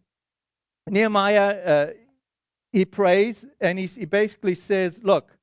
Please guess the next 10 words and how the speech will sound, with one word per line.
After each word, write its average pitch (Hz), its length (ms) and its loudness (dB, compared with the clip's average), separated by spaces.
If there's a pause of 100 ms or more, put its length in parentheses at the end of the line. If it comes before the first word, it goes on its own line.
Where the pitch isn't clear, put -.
(200)
verse 180 240 -4
seven, 160 420 -2 (540)
"God, 185 200 0
look, 170 160 -2
we, 226 140 -4
we 214 180 -4
messed 160 340 -6
up. 117 140 -8
We 226 180 -6
sinned. 190 540 -6